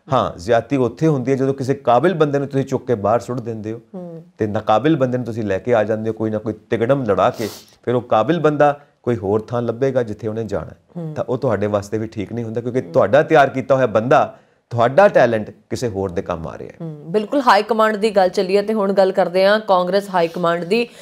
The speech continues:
Speaker 2: ਹਾਈ ਕਮਾਂਡ ਦੇ ਕੋਲ ਚਲੇ ਗਏ ਨੇ ਪੰਜਾਬ ਦੇ ਕੁਝ ਮੰਤਰੀ ਤੇ ਵਿਧਾਇਕ ਇਕੱਠੇ ਹੋ ਕੇ ਨਵਜੋਤ ਸਿੰਘ ਸਿੱਧੂ ਹੋਣਾ ਦੇ ਖਿਲਾਫ।
Speaker 1: ਜੀ, ਸਿੱਧੂ ਸਾਹਿਬ ਹਮੇਸ਼ਾ ਨੁਕਸ ਕੱਢਦੇ ਨੇ। ਨੁਕਸ ਕੱਢਦੇ ਕੱਢਦੇ ਇੱਥੋਂ ਤੱਕ ਗੱਲ ਆ ਗਈ ਕਿ ਉਹਨਾਂ ਦੇ ਖਿਲਾਫ ਉਹਨਾਂ ਦੀ ਆਪਣੀ ਪਾਰਟੀ ਦੇ ਲੋਕ ਹੋ ਗਏ।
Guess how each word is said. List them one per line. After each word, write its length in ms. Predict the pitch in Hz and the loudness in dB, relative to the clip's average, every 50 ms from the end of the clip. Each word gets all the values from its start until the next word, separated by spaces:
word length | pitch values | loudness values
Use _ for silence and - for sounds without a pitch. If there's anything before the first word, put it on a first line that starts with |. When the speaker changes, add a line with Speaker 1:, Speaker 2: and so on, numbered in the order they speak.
| - - - - | -20 -10 -2 2
Speaker 2:
ਹਾਈ 240 | 220 214 220 254 269 | 4 6 6 4 4
ਕਮਾਂਡ 540 | 240 - - 247 214 208 196 196 202 208 208 | 2 0 -2 0 2 2 2 2 2 0 0
ਦੇ 180 | 196 202 214 208 | 2 2 2 2
ਕੋਲ 320 | 208 - 190 196 196 196 | 0 0 0 0 2 0
ਚਲੇ 340 | 196 196 196 185 185 185 180 | 0 0 0 0 0 0 0
ਗਏ 200 | 170 185 180 180 | 2 2 2 2
ਨੇ 180 | 185 190 202 | 2 0 -2
ਪੰਜਾਬ 800 | 196 196 202 190 185 180 165 - 190 190 185 196 208 208 190 180 | -2 0 0 0 0 -2 -2 0 2 4 4 6 4 4 2 0
ਦੇ 120 | 202 202 | -2 -2
ਕੁਝ 320 | 196 196 202 196 165 165 185 | -2 -2 -4 -4 -4 -4 -6
ਮੰਤਰੀ 500 | 180 175 175 175 175 170 - 180 202 190 | -4 -4 -2 -4 -4 -4 -6 -4 -4 -4
ਤੇ 160 | 196 196 196 | -2 -2 -2
ਵਿਧਾਇਕ 540 | 175 170 160 156 170 165 175 185 185 180 - | -2 -2 0 2 2 4 4 2 2 0 -4
ਇਕੱਠੇ 380 | - - 185 180 180 - 190 | -4 -2 -2 -2 -2 -4 -6
ਹੋ 160 | 175 160 160 160 | -4 -4 -6 -4
ਕੇ 320 | 160 190 196 196 196 - - _ _ _ - | 0 2 2 2 0 -4 -18 _ _ _ -2
ਨਵਜੋਤ 580 | 190 196 185 - - - - 226 214 226 220 - | 0 0 0 0 -2 0 2 2 2 0 0 -2
ਸਿੰਘ 180 | 214 196 196 196 - - | -2 -2 -2 -4 -10 -12
ਸਿੱਧੂ 220 | 202 180 185 220 | -6 -2 -2 0
ਹੋਣਾ 200 | 180 180 143 131 | 0 -2 -4 -8
ਦੇ 60 | 127 | -10
ਖਿਲਾਫ। 340 | 139 - - 139 131 - - - _ - | -10 -8 -6 -6 -6 -6 -10 -12 _ -10
Speaker 1:
ਜੀ, 380 | 104 95 101 107 87 76 - - _ _ _ _ _ _ _ _ _ _ _ _ _ | -6 -4 -2 -2 -4 -4 -8 -14 _ _ _ _ _ _ _ _ _ _ _ _ _
ਸਿੱਧੂ 280 | - - 143 131 160 151 | -4 -2 0 2 0 2
ਸਾਹਿਬ 500 | - 147 143 147 147 139 123 110 104 107 | 2 2 2 4 2 0 -2 -6 -8 -6
ਹਮੇਸ਼ਾ 380 | 101 113 120 117 - 143 127 | -4 -2 -4 -2 -2 -4 -4
ਨੁਕਸ 280 | 113 110 113 110 - - | -2 -2 -4 -4 -4 -2
ਕੱਢਦੇ 320 | - 117 120 123 127 135 | 0 0 0 0 -2 -6
ਨੇ। 120 | 127 117 113 - _ _ _ _ _ _ _ _ _ _ _ _ _ 101 107 | -6 -8 -12 -16 _ _ _ _ _ _ _ _ _ _ _ _ _ -4 -2
ਨੁਕਸ 220 | 127 120 - - | -2 -2 -2 -2
ਕੱਢਦੇ 320 | - 131 123 117 117 123 123 | -2 0 0 2 2 0 0
ਕੱਢਦੇ 440 | 120 120 117 117 113 117 - - - | 0 0 -2 0 0 -2 -2 -2 -4
ਇੱਥੋਂ 200 | 107 - - 123 | -6 -6 -4 -4
ਤੱਕ 140 | 101 127 117 | -2 -2 0
ਗੱਲ 240 | 107 107 107 104 104 | 2 2 2 2 0
ਆ 80 | 101 | -2
ਗਈ 120 | 104 113 110 | -2 -4 -4
ਕਿ 120 | 113 117 | -2 -2
ਉਹਨਾਂ 220 | 107 101 101 104 98 | -2 -2 -2 -2 -4
ਦੇ 80 | 98 | -4
ਖਿਲਾਫ 340 | - - 98 101 101 101 - | -4 -4 -2 -2 -2 -2 -4
ਉਹਨਾਂ 160 | 98 104 98 | -6 -8 -6
ਦੀ 80 | 98 104 | -2 -2
ਆਪਣੀ 240 | 92 87 - 104 107 | -2 -2 -2 -6 -6
ਪਾਰਟੀ 340 | - - 90 87 - - | -2 0 -2 -2 -2 -4
ਦੇ 100 | 98 101 | -4 -4
ਲੋਕ 220 | 98 92 92 92 85 | -4 -2 -4 -6 -4
ਹੋ 140 | 98 95 87 | -4 -4 -2
ਗਏ। 180 | 95 98 98 | 0 -2 -2